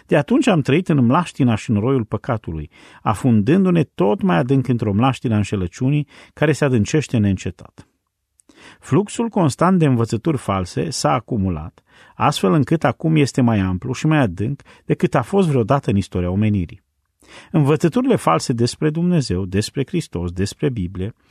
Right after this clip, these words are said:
despre realitatea spirituală sunt o pandemie, iar tatăl minciunilor lucrează pentru a distruge adevărul mântuitor și sfințitor pe care Dumnezeu ne l-a dat în cuvântul său și în Fiul său.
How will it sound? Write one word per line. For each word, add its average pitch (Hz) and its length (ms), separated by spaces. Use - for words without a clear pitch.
despre 156 360
realitatea 147 500
spirituală 139 500
sunt 147 300
o 147 60
pandemie, 127 760
iar - 160
tatăl 269 320
minciunilor 123 800
lucrează 143 520
pentru 113 280
a 104 60
distruge 143 460
adevărul 117 400
mântuitor 104 640
și - 180
sfințitor 120 640
pe 120 120
care 127 220
Dumnezeu 104 440
ne 131 100
l-a 104 120
dat 117 200
în 98 100
cuvântul 95 440
său 90 280
și - 160
în 80 60
Fiul 76 280
său. - 280